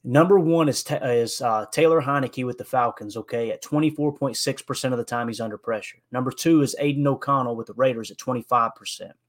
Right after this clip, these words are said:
Number three, Tua Tagovailoa at twenty-six percent. Now, keep in mind, those first two guys, they're, you know,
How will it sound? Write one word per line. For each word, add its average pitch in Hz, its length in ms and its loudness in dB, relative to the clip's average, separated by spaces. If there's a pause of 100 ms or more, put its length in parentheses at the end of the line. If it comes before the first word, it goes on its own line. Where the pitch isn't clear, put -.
(600)
Number 123 200 2
three, 160 460 0 (420)
Tua 165 220 4
Tagovailoa 139 840 4
at - 60 -4
twenty-six 135 560 -2
percent. 156 480 -2
Now, 123 60 -8
keep 180 240 -4
in 143 60 0
mind, 156 280 4
those 143 140 0
first 175 300 2
two 135 120 0
guys, 113 400 -2 (720)
they're, 165 240 8
you 151 80 0
know, 135 260 2